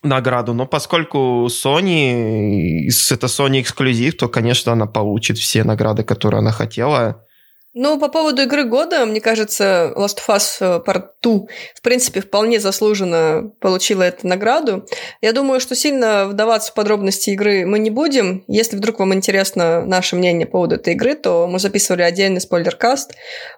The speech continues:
Speaker 2: Он у нас лежит на Бусти, и мы там, в принципе, в подробностях, э, о своих впечатлениях рассказали. Я очень сильно довольна целым прохождением этой игры в плане сюжетном.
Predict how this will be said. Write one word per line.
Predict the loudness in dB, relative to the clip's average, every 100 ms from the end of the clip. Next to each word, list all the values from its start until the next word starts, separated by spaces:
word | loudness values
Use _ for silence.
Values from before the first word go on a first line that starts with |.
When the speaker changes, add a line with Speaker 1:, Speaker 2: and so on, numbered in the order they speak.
| -2
Speaker 2:
Он | 0
у | 2
нас | 2 0 0
лежит | 0 0 0 0
на | -2
Бусти, | 0 0 0 0
и | 2
мы | 2
там, | 2 0 0 -4
в |
принципе, | -2 -2 0 -2 -2
в | -2
подробностях, | -4 0 0 0 -2 -2 -4 -2
э, | 0 2 0
о |
своих | 0 -2 -2
впечатлениях | -2 0 0 2 0 0 -2
рассказали. | -2 -2 0 2 2 0 -2 -6 -14 -14 -14 -16 -18 -18 -4
Я | 0 2 2
очень | 0 0 0
сильно | 0 0 2
довольна | 2 2 2 2 2 0 -4 -6
целым | 0 2 0 -2 -6
прохождением | -2 0 0 0 0 0 -4 -4
этой | -2 0 0
игры | 0
в | 0
плане | 0 0
сюжетном. | 0 0 2 2 0 -2